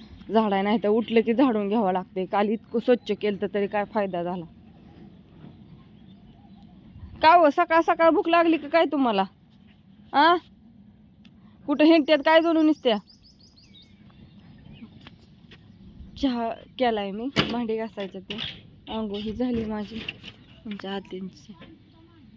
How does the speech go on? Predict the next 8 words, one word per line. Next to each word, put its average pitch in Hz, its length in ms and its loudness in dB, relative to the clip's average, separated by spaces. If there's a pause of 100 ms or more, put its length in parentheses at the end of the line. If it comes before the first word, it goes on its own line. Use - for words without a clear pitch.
(800)
आंघोळ 185 360 -10
चालली. 202 320 -8 (220)
काय? 370 240 8 (2000)
आता 240 320 6
अन्नाचं 330 360 4
कसली 349 260 -2
गडबड 349 400 4
असते 349 220 2